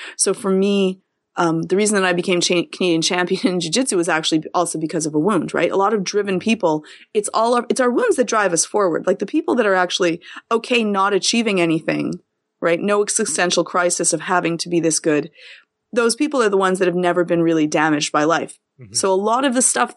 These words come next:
Speaker 1: our wounds drive us forward as well. So when I see, like, a super A type achiever that's, like, done sixty different amazing things, I'm like,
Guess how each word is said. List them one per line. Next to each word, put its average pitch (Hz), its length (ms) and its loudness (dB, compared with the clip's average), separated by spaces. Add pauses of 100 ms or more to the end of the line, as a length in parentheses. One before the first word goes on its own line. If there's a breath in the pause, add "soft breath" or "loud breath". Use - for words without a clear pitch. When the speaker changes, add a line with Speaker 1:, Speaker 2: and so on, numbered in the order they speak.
Speaker 1:
our 208 140 2
wounds 226 340 0
drive 175 280 0
us 165 140 -2
forward 190 400 0
as 160 120 0
well. 165 200 0
So 180 120 -2
when 190 100 2
I 190 80 2
see, 220 180 0
like, 208 160 0
a 170 40 -6
super - 400 0
A 185 160 2
type 190 260 -2
achiever 180 400 0 (340 loud breath)
that's, 180 220 0
like, 190 180 0
done 180 320 0
sixty - 480 0
different 180 380 0
amazing 175 460 2
things, 233 260 0
I'm 180 120 2
like, 160 200 0